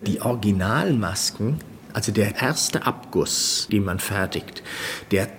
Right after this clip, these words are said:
schafft eine ungeheure Nähe zum Verstorbenen oder zu der Verstorbenen,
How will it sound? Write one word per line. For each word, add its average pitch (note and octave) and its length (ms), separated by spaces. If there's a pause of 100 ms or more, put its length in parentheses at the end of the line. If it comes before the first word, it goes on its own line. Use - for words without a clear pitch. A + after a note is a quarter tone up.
(720)
schafft - 360
eine B2+ 160
ungeheure B2+ 560
Nähe A2 380
zum F#2 200
Verstorbenen F#2 680
oder F#2 240
zu - 140
der F#2+ 160
Verstorbenen, F2 600